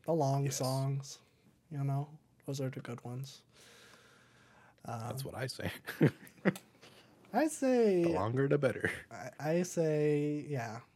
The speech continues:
Speaker 1: I agree. I like longer songs now.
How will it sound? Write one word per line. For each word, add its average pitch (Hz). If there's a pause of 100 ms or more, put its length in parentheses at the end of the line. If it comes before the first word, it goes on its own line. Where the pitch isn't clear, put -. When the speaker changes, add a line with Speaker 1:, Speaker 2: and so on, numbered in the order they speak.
(160)
Speaker 1:
I 135
agree. 135 (320)
I 135
like 143
longer -
songs 95
now. 90